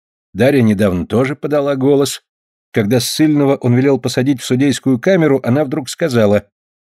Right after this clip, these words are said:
«Неладно, Иван Алексеевич, думаю, со ссыльным ты поступил.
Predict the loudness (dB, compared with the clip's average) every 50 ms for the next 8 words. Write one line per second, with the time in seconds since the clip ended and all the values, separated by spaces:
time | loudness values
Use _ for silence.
0 | _ -2 0 2 4 4 4 4 4 4 4 2 2 0 0 0 2 2 4 4
1 | 2 2 2 0 -2 -2 -2 0 2 2 2 2 0 0 0 2 2 2 2 2
2 | 0 0 0 -2 -2 -2 -4 -2 0 2 2 4 2 2 0 0 -2 -4 -4 -6
3 | -4 -2 -2 -2 0 2 2 2 2 0